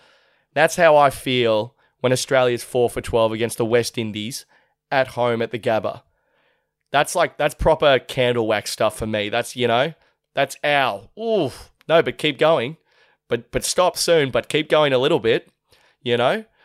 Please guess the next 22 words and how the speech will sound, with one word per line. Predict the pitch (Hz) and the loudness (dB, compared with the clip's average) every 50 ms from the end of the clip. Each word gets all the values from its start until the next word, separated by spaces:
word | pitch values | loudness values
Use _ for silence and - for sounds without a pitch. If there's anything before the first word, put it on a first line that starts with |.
| _ | _
Five | - - - 156 175 185 | -12 -2 2 2 2 2
for | - 147 | 0 -6
fifty. | - - 165 185 180 - 139 147 156 - | -6 -4 -4 -4 -4 -4 -4 -4 -4 -2
Oh, | - 156 156 143 | 2 2 2 4
that | 151 160 - | 2 0 0
feels | - 180 156 135 - | 0 -2 -2 -2 -2
good, | - 123 127 147 135 | -2 -4 -4 -4 -2
but | - - - _ | -4 -6 -6 _
let's | 131 147 156 151 - | -10 -8 -6 -4 -2
stop | - - - - - | 0 2 2 2 2
there. | 175 175 165 170 202 202 _ - | 2 4 4 4 2 -2 _ -10
Let's | 135 - - | -10 -8 -2
stop, | - 156 147 | -2 -2 -2
let's | 156 139 - | -2 -4 -2
not | 151 143 | -2 -2
get | 151 139 - | -2 -4 -2
carried | 151 147 147 143 135 | -2 0 0 0 0
away. | 135 135 143 143 135 131 160 180 - _ _ _ _ _ _ _ _ _ | 2 2 2 2 2 0 -2 -4 -10 _ _ _ _ _ _ _ _ _
That's | - 139 127 - | -4 -4 -4 -2
kind | - 147 147 139 | 0 0 0 0
of | 127 | 0
fucking | - - 143 135 - 135 127 120 113 | 0 -2 -2 -2 -2 -6 -8 -8 -10